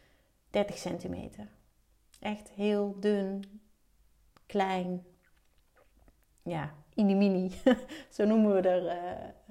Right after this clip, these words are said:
nu. Hoe ze toen was. Maar ik had dat geloof. Ik had dat vertrouwen. Eerst geloven, dan zien.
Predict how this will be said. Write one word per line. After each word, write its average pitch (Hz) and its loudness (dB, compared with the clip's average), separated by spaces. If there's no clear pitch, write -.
nu. 185 -8
Hoe 190 -6
ze 180 -6
toen 180 -6
was. - -14
Maar - -18
ik - -10
had 196 -8
dat 190 -12
geloof. 190 -12
Ik - -12
had 208 -10
dat 180 -10
vertrouwen. - -14
Eerst 226 0
geloven, 180 0
dan 170 -2
zien. 180 -14